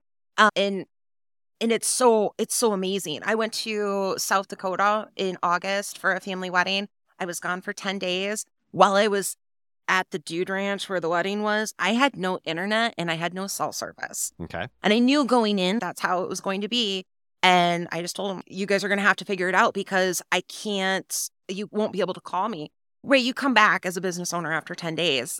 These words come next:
Speaker 1: and you think, "What fires am I going to have to put out?"
Speaker 2: Did my place burn down?
Speaker 1: There was nothing.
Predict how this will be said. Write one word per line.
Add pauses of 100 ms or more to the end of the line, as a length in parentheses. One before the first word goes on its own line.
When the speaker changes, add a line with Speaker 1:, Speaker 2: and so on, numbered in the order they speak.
(120)
Speaker 1:
and
you
think,
"What
fires
am
I
going
to
have
to
put
out?"
Speaker 2:
Did
my
place
burn
down?
Speaker 1:
There
was
nothing.